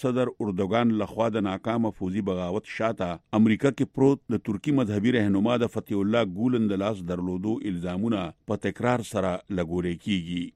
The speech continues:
د امریکې مشهور اخبار نیویارک ټایمز په خپله یو تازه ګڼه کې د ترکیې د جلاوطن مذهبي رهنما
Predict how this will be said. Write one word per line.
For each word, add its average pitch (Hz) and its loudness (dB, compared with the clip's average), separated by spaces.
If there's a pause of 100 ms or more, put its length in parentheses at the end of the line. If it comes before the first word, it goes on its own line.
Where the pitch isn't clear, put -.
(160)
د - -6
امریکې 113 6
مشهور 123 0
اخبار 110 0
نیویارک 104 0
ټایمز 110 0
په 104 -2
خپله 143 4
یو 120 2 (120)
تازه 107 2
ګڼه 131 4 (100)
کې 95 0
د 92 -4
ترکیې 104 -4
د 101 0
جلاوطن 104 0
مذهبي 95 -2
رهنما 95 0